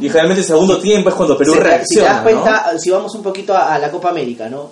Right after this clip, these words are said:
Speaker 2: En el parti-, en el partido de la final, obviamente Brasil nos hace un partido
Speaker 1: Fue superior.
Speaker 2: superior,
Speaker 1: Sí.
Speaker 2: pero no, no, nos, nos, nos, nos neutralizó.
Speaker 1: Mm,
Speaker 2: Pero con
Speaker 1: correcto.
Speaker 2: Chile,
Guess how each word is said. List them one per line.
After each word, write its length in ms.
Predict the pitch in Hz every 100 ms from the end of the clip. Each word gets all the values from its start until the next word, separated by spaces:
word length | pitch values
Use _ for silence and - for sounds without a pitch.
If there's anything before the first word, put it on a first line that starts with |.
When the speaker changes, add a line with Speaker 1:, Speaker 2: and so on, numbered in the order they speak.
| -
Speaker 2:
En 180 | 127 139
el 140 | 139
parti-, 440 | 147 143 147 190 180
en 100 | 151
el 80 |
partido 280 | 147 147 180
de 60 | 185
la 140 | 151
final, 340 | 156 156 220 170
obviamente 420 | 165 160 165 170
Brasil 560 | 151 135 180 190 196 -
nos 240 | 139 135 160
hace 220 | 156 165
un 160 | 156
partido 560 | 151 143 160 160 151 143
Speaker 1:
Fue 100 | 214
superior. 400 | 247 170 131 -
Speaker 2:
superior, 520 | - 160 147 - 330 240
Speaker 1:
Sí. 240 | 175 196 - _ -
Speaker 2:
pero 640 | 175 160 156 156 147 - -
no, 320 | 156 156 151
no, 200 | 151 147
nos, 280 | 151 - 156
nos, 260 | 151 147
nos, 300 | 160 151 147
nos 240 | 156 147 147
neutralizó. 760 | 147 151 147 143 185 135 - -
Speaker 1:
Mm, 140 | 139 135
Speaker 2:
Pero 220 | 165 170
con 140 | 190
Speaker 1:
correcto. 220 | 190 -
Speaker 2:
Chile, 180 | 208 233